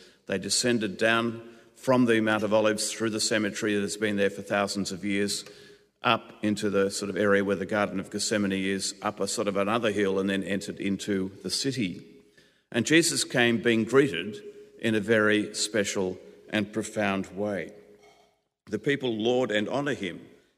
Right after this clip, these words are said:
and they say that, "Blessed is he who comes in the name of the Lord,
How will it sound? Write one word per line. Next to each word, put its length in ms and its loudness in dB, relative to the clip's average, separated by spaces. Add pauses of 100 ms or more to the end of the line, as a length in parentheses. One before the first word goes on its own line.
and 140 -6
they 140 0
say 220 2
that, 200 -4
"Blessed 260 0
is 240 -2
he 180 -4
who 120 -4
comes 460 -2
in 100 0
the 80 0
name 300 2
of 100 -4
the 80 -4
Lord, 360 -6